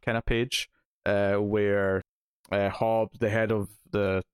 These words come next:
the Vassals of the Morning Star, is explaining kind of the situation. There's vampires, uh, but an American vampire was created, and then he started another one. Um, and our mission is to always kill vampires, blah, blah.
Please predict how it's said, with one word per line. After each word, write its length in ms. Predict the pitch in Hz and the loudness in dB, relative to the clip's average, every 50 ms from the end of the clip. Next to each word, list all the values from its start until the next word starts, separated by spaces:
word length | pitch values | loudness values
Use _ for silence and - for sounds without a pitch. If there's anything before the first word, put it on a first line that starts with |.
| _ _ - | _ _ -4
the 60 | 110 | -2
Vassals 360 | 95 113 107 98 - 113 101 | 0 0 0 0 0 0 0
of 40 | 101 | 0
the 60 | 101 | 0
Morning 240 | 101 101 101 98 98 | 0 0 0 0 -2
Star, 360 | - - - 107 98 98 95 | -2 -2 0 0 0 2 2
is 100 | 95 92 | 0 0
explaining 480 | 95 98 - - - 110 101 98 98 98 | -2 -4 -4 -4 -2 -2 0 0 0 -2
kind 200 | - 107 101 101 | -2 -2 -2 -2
of 100 | 95 - | -2 -2
the 80 | 110 107 | -2 0
situation. 560 | - 226 - - 175 151 135 123 - 127 104 | 0 0 0 0 0 2 2 0 0 0 0
There's 140 | 104 107 110 | 0 0 0
vampires, 720 | 160 180 170 156 - 143 123 113 110 107 101 101 90 92 - - _ _ _ _ _ _ _ _ - | 0 0 0 0 0 0 0 2 2 2 0 0 -2 -6 -8 -12 _ _ _ _ _ _ _ _ -4
uh, 420 | - 104 104 104 104 104 107 107 104 | -2 0 0 2 2 2 2 0 0
but 160 | 101 127 120 | 0 0 0
an 80 | 123 | 2
American 340 | 131 165 175 185 - - 135 | 2 2 2 0 0 0 0
vampire 420 | 120 143 143 143 127 139 131 127 120 | 0 0 0 0 0 2 2 2 0
was 120 | 120 - | 0 -2
created, 380 | - - 117 110 104 - 104 104 | -2 0 0 0 0 0 0 0
and 100 | 101 104 | 0 0
then 140 | 110 113 | 0 0
he 160 | 101 - 139 135 | -2 -2 -2 0
started 280 | - - 131 127 127 | 0 0 0 2 0
another 220 | 117 117 117 117 110 | 0 0 0 0 0
one. 300 | 107 104 95 92 90 - _ _ _ _ _ _ _ _ _ _ _ 98 | 0 0 0 -2 -4 -6 _ _ _ _ _ _ _ _ _ _ _ -4
Um, 460 | 95 95 95 95 92 92 92 90 - _ _ _ _ _ | -2 -2 0 0 -2 -2 -4 -4 -8 _ _ _ _ _
and 140 | - 101 107 | -4 -2 0
our 80 | 110 110 | 0 0
mission 360 | 117 131 - - 123 117 113 | 0 0 0 0 0 0 0
is 120 | 107 - - | -2 -2 -2
to 120 | - 113 | -2 -2
always 540 | 113 113 113 107 110 104 101 98 - - - _ _ - _ _ _ _ - | 0 0 0 0 0 0 -2 -2 -4 -6 -8 _ _ -20 _ _ _ _ -4
kill 200 | - 117 113 104 | -2 0 0 0
vampires, 500 | 113 107 101 95 104 98 92 90 90 - | 0 0 0 0 0 0 0 0 -2 -2
blah, 220 | 95 95 95 92 | -2 -2 0 0
blah. 180 | 80 87 87 | 0 -2 -2